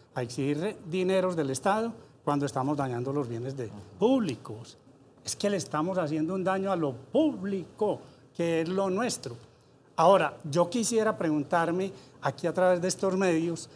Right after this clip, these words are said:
que, que no saben cuánto les agradezco esta invitación,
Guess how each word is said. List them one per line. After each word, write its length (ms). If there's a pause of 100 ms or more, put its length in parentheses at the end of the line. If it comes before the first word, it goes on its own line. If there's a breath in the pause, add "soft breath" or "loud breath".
(340 loud breath)
que, 320
que 220
no 180
saben 300
cuánto 400
les 140
agradezco 480
esta 120
invitación, 520